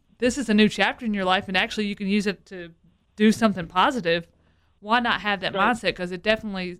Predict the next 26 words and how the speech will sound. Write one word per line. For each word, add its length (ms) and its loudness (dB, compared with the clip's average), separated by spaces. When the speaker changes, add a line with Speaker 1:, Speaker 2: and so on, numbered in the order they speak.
Speaker 1:
seems 360 -6
to 100 -10
really 260 -6
do 200 -10
well 220 -6
for 140 -20
people. 400 -20
Speaker 2:
Right, 300 0
right. 300 0
Get, 240 0
getting 280 0
out 240 0
there. 300 2
It 140 -2
doesn't 220 0
even 220 -2
have 240 0
to, 80 -6
like, 200 0
it 60 -4
doesn't 180 0
have 120 0
to 60 -4
be 100 -2
drag 280 0
racing. 420 0